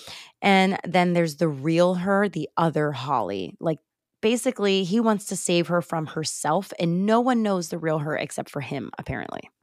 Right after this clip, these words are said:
But there's, if there's nothing left to save, then she's never leaving this place, and it's a weird kind of spiral.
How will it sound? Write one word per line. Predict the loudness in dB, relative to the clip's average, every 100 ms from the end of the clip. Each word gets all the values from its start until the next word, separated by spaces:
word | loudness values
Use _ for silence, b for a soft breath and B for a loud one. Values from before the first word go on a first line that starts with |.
| _
But | 2 2 4
there's, | 4 4 2 0
if | 0
there's | 2 0
nothing | 2 2 2 0
left | 0 -4
to |
save, | -8 -4 2 2 2 0 -4 0
then | 2 2
she's | 0 -4 -4
never | -2 -2 2 2 2 -2
leaving | 0 2 2 0
this | -4 -10
place, | -10 -6 -4 -4 -6 -8 -10 -4
and | 0 0 0
it's | -2 -2 -6 -6 -8 -14 b b b b b b b 0
a |
weird | 2 2 4 4 4 0
kind | -4 -4
of | -6
spiral. | -8 -6 -4 -4 -4 -6 -10